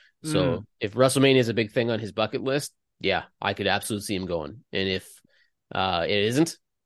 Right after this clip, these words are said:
Speaker 1: then, and A E W doesn't want him to leave and they offer him a boatload of money and back up the, the Brinks truck, he'll
Speaker 2: Right.
Speaker 1: stay. You know?
Speaker 2: And I think it probably, and like, like, as I, I, and even earlier when I said, you know, if you don't think that W W E would be interested in Kenny Omega, you're delusional.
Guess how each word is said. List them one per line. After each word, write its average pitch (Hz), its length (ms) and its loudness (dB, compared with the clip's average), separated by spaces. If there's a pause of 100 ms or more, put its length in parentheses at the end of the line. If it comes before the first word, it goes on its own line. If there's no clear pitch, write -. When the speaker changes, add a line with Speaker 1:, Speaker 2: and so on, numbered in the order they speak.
(300)
Speaker 1:
then, 92 540 -4 (100)
and 95 220 -4
A 95 40 2
E 110 140 2
W 104 240 -2
doesn't 104 180 -2
want 104 180 -2
him - 40 -4
to 101 60 -2
leave 120 240 0
and 101 80 0
they 92 80 0
offer 104 320 0
him 101 100 -2
a 95 60 -4
boatload 104 340 -2
of 101 60 -4
money 110 220 0
and 95 100 -2
back 95 240 -2
up 104 220 -4
the, 101 340 -2 (100)
the 95 100 -6
Brinks 110 280 -2
truck, 151 360 2 (300)
he'll 110 140 -4
Speaker 2:
Right. 117 240 2
Speaker 1:
stay. - 80 -16 (420)
You 92 80 -4
know? 113 60 4
Speaker 2:
And 165 80 6
I 175 80 6
think 220 240 6
it 214 100 4
probably, 175 260 2
and 170 120 2
like, 190 240 2
like, 175 160 4
as 170 180 4
I, 175 80 8
I, 160 160 0
and 160 220 -6
even 156 420 -2 (560)
earlier 151 500 8
when 131 140 6
I 127 100 8
said, 120 300 6
you 120 60 2
know, 113 240 0
if - 180 -6
you 123 120 0
don't 117 240 2
think 117 260 -2
that - 100 -10
W 113 160 -2
W 110 180 -4
E 107 40 -4
would 104 100 -4
be 110 160 -6
interested 110 460 -6
in 107 240 -4
Kenny 113 260 -4
Omega, 110 320 -6
you're 110 140 -8
delusional. 113 640 -2